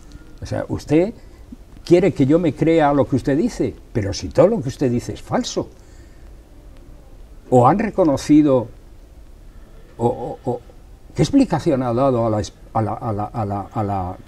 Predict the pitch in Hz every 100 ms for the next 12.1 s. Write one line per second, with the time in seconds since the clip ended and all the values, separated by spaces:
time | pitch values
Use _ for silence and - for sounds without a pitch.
0 | - - 107 90 - - 139 - 139 123
1 | 110 98 98 127 131 117 107 104 101 151
2 | 139 127 151 123 107 147 131 117 139 139
3 | 139 - - - - - 113 104 139 156
4 | - 143 156 147 127 123 151 143 139 139
5 | 123 143 135 135 131 131 131 131 - -
6 | - - - - - - 120 - 117 98
7 | 82 80 - - - - 110 - 220 143
8 | 117 139 113 107 - 120 - - - 139
9 | 117 110 107 - - 123 110 98 123 104
10 | 107 104 104 - 101 131 120 - - 123
11 | 98 104 95 104 95 92 87 95 78 -
12 | -